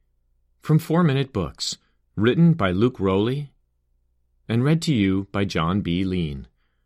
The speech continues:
One sentence summary. Alibaba shares the inspiring story of Jack Ma's hard work, entrepreneurial vision, and smart thinking that helped him build one of the most successful and influential companies in the world.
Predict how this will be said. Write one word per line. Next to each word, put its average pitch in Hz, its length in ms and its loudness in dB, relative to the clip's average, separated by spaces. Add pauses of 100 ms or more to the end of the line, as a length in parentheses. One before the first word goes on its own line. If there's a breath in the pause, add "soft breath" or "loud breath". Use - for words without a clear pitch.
(640)
One 151 260 2
sentence - 480 -2
summary. 76 460 -4 (680)
Alibaba 110 760 2
shares 127 380 -4
the 107 120 -4
inspiring 123 640 -2
story 101 420 -2
of 87 160 -8
Jack 98 380 -4
Ma's 85 460 -4
hard 87 340 -4
work, 95 360 -4 (440 soft breath)
entrepreneurial 107 800 0
vision, 92 560 -2
and 98 160 -4
smart 113 340 -2
thinking 82 460 -8 (300 loud breath)
that 107 140 -2
helped 156 300 -4
him 131 200 2
build 107 360 2
one 101 140 -2
of 104 80 -4
the 95 80 -2
most 90 380 -4
successful 123 680 -6
and 107 300 -4
influential 101 680 -4
companies 117 520 -6
in 107 100 -2
the 107 100 2
world. 82 460 -4